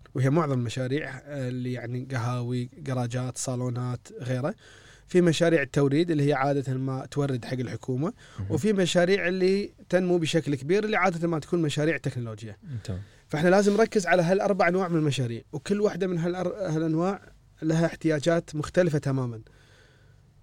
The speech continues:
Speaker 1: فإذا بعالج مشكلة أو بدعم ريادة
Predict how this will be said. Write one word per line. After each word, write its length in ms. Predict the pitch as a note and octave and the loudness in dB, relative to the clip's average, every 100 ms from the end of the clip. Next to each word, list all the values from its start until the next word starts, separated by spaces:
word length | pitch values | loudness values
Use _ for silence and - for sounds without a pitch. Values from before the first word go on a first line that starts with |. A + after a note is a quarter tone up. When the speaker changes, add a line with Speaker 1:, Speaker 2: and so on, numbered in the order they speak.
| - _ | -20 _
Speaker 1:
فإذا 360 | - C3+ D3 D#3+ - _ _ _ _ _ _ _ _ _ _ _ _ - | -4 0 -2 -4 -10 _ _ _ _ _ _ _ _ _ _ _ _ -16
بعالج 920 | C#3 C3+ C#3 G3 A#3+ G3+ C3 - E3 | -4 2 6 10 10 8 2 -4 -6
مشكلة 400 | C#3+ - F3 C#3 - - - | -4 0 2 0 -4 -16 -6
أو 140 | C3+ | 0
بدعم 420 | C3+ F#3 F3 D#3+ D3 | 6 6 6 0 2
ريادة 260 | D#3 D3 | 2 2